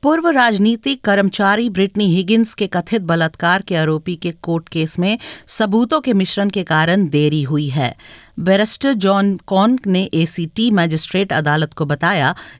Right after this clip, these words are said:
कि उन्हें एक पुलिस ब्रीफ मिली जिनमें ऐसी जानकारी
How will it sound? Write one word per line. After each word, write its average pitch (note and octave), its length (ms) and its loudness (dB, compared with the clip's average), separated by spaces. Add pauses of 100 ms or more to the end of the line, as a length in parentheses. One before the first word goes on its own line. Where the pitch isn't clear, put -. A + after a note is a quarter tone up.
कि A3 240 2
उन्हें A3 260 6
एक A3+ 360 0
पुलिस A3 360 0
ब्रीफ G#3+ 300 0
मिली G3 340 2 (140)
जिनमें G3+ 320 2 (240)
ऐसी F#3 300 0
जानकारी E3+ 580 0